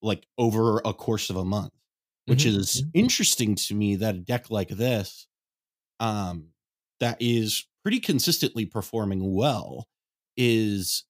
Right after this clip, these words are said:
Speaker 1: not getting more attention than it
Speaker 2: It's, i-,
Speaker 1: really
Speaker 2: it's
Speaker 1: could
Speaker 2: doing
Speaker 1: be.
Speaker 2: the Kinnan thing, though. Like, I think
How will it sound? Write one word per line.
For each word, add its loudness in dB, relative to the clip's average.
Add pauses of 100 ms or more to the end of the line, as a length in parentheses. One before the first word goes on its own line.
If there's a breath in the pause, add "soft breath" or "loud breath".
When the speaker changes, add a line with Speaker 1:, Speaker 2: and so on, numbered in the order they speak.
(160)
Speaker 1:
not 0
getting 2
more 0
attention -6 (260)
than -8
it -18 (420)
Speaker 2:
It's, -6
i-, 2
Speaker 1:
really -2
Speaker 2:
it's -4
Speaker 1:
could 0
Speaker 2:
doing 0
Speaker 1:
be. -
Speaker 2:
the 0
Kinnan -2
thing, -2
though. -2
Like, -2
I -2
think -2